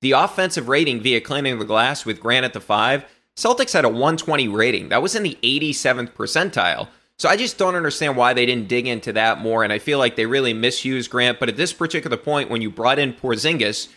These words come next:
you're not gonna pay fifty-four million dollars, especially with the second apron that now the Celtics are under.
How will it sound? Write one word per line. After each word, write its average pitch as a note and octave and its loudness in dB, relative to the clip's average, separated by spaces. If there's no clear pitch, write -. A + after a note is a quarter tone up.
you're C#3+ 0
not F3+ 2
gonna D3 0
pay B2 2
fifty-four F3 0
million D3+ 0
dollars, A#2+ 4
especially D3+ 0
with C3 -2
the G2+ -6
second C3 0
apron A#2 0
that G#2+ -2
now A#2 2
the A2+ 0
Celtics A2+ -2
are G#2+ 0
under. A2+ 2